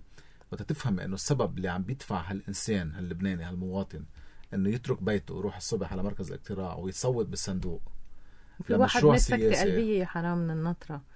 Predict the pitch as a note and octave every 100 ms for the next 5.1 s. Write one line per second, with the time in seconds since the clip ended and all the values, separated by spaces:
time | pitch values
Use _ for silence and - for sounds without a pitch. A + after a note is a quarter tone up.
0 | - F#2+ G2 - E2 - - - E3+ F3+
1 | G#3+ E3+ - F#3+ F3 F3+ E3 - - -
2 | E3 D#3+ D3 C#3+ D3+ C#3+ - D#3 - A3+
3 | B3+ - - B3+ B3 - F3+ G3+ G3 -
4 | A#3 A#3+ G#3 G#3+ G3+ F#3 F#3 F3+ E3 D#3
5 | -